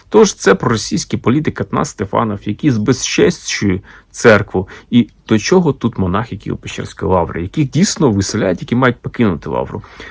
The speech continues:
Друзі, якби вони почули, і, і як монахи зрозуміли, побачили, що сталося, та, то вони б першими сказали, що ні. Хоча ми належимо до іншої церкви, але ми живемо в,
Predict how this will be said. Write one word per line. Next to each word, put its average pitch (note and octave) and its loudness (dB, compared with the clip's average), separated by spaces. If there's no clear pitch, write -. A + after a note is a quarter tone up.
Друзі, B2+ 6
якби C3+ 4
вони B2+ 4
почули, A2+ 4
і, A2+ 4
і B2 4
як B2 8
монахи B2 6
зрозуміли, G#2 4
побачили, F#2+ 0
що - 0
сталося, - 0
та, - -4
то G#2 -4
вони A2+ 4
б - -4
першими G2+ 2
сказали, F2 -2
що - -6
ні. G#2+ 6
Хоча D#3 2
ми E3 4
належимо C3 2
до G#2+ 4
іншої B2+ 0
церкви, E2 -6
але G2+ 0
ми A#2+ 6
живемо G#2+ 2
в, F2+ -6